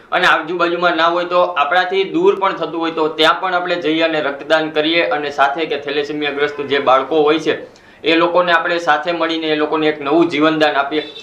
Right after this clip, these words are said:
અ, વિનયભાઈ, હું તમને એ પ્રશ્ન પૂછવા માંગીશ કે આપ આટલા જે રક્તદાન કેમ્પ અત્યાર સુધીમાં કરેલા છે, તો એમાં અત્યારે હવે આગામી સમયમાં પણ હજી રક્તદાન કેમ્પ આપના દ્વારા થશે,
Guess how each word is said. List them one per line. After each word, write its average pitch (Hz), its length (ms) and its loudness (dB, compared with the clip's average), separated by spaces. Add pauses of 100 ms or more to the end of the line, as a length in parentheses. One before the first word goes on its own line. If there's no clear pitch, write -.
(200)
અ, 165 120 6
વિનયભાઈ, 196 340 0
હું 190 180 -4
તમને 196 220 -4
એ 180 140 0
પ્રશ્ન 156 340 -4
પૂછવા 147 280 -4
માંગીશ 151 320 -2
કે 156 100 2
આપ 147 320 2
આટલા 165 540 2
જે 151 200 -4
રક્તદાન 151 420 -2
કેમ્પ 151 220 -2
અત્યાર 143 240 -2
સુધીમાં 143 420 -2
કરેલા 143 320 0
છે, 147 160 0
તો 147 120 0
એમાં 165 320 2
અત્યારે 180 400 0
હવે 143 340 2
આગામી 165 400 0
સમયમાં 160 460 -4
પણ 156 120 0
હજી 143 200 0
રક્તદાન 143 460 -2
કેમ્પ 143 220 0
આપના 135 260 2
દ્વારા 135 240 2
થશે, 135 560 -4